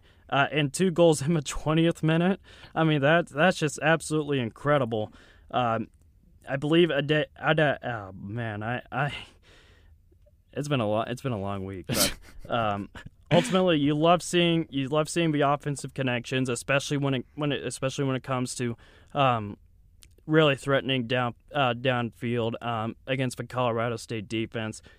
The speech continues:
Speaker 1: You got Kyler Goins. Uh, she, she played fantastic. You also got, um, Bailey Nemechek as well, who scored a goal as well. Um,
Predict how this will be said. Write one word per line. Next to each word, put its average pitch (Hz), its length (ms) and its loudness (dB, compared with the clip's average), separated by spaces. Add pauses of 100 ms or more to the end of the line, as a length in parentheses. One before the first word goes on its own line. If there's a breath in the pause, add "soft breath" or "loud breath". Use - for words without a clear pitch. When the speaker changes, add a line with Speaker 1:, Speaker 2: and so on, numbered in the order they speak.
Speaker 1:
You 131 100 -4
got 139 140 2
Kyler 131 380 -2
Goins. 120 480 -2 (260 soft breath)
Uh, 110 260 -2
she, 123 280 -6 (140)
she - 220 -6
played 127 300 -2
fantastic. 113 760 -6
You 131 100 0
also 127 200 -2
got, 120 280 -4 (280 soft breath)
um, 113 260 0
Bailey 127 400 0
Nemechek 127 560 -2
as 117 180 -2
well, 117 200 0
who 127 200 -2
scored 120 300 -4
a 113 40 -4
goal 113 260 -2
as 107 180 -4
well. 113 400 -4 (260 soft breath)
Um, 104 300 0